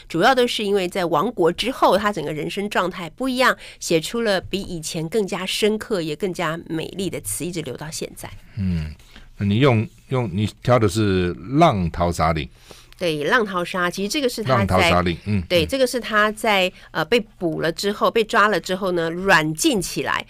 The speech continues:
Speaker 2: 嗯。
Speaker 1: 软禁的时候呢，他就填了这一阙词，主要呢是要讲他，呃，一个人晚上独自睡在梦中，然后梦见又回到了自己的，呃，过去的旧日江山，有多么的美好。我非常喜欢就是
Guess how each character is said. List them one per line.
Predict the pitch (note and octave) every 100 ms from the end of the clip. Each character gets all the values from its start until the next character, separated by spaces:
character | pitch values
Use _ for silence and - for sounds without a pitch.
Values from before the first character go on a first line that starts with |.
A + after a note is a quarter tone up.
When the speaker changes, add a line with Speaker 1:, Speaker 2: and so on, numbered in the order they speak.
| -
Speaker 2:
嗯。 | G3
Speaker 1:
软 | F#3 F#3+
禁 | D#4+ C#4
的 |
时 | G#3 F3+
候 | G3+
呢， | F#3+ E3
他 | E3 F3
就 | F3+ F3+
填 | E3+ - D#3+
了 | F3
这 | F#3+
一 | E3 E3+
阙 | - F#3 D#3
词， | - - - B2+
主 | D3+ E3+
要 | C4 B3
呢 | G3
是 | - G3
要 | E3
讲 | E3 - -
他， | - E3+ E3+ - - - -
呃， | - E3 D#3+ -
一 | G#3
个 | A3 G3
人 | D#3 D#3+ E3
晚 | C3+ C#3+
上 | - G#3 D#3+ E3
独 | - E3+
自 | F#3 A#3+ G3+ D#3 - -
睡 | - - - A#3+
在 | F3 G#3+ F#3
梦 | A#3 F#3+
中， | E3+ E3 E3+
然 |
后 | F3 F#3
梦 | D4+ D4+
见 | G#3 B3+ G3
又 | A#3
回 | - F3+
到 | F#3+ C#4+
了 | G#3
自 | -
己 | G#3 D#3
的， | E3 D#3 - - -
呃， | - C#3
过 | - A3+
去 | - A3+
的 | F3
旧 | D#3+ G#3+
日 | F#3 G3
江 | D#3 F#3 F3
山， | - E3+
有 | D3+
多 | D#3 G3
么 | C4+
的 | G3
美 | D3 B2+
好。 | - -
我 | G3
非 | F#4
常 | E4 C4
喜 | -
欢 | D3+ G3
就 | G3+ F#3+
是 | -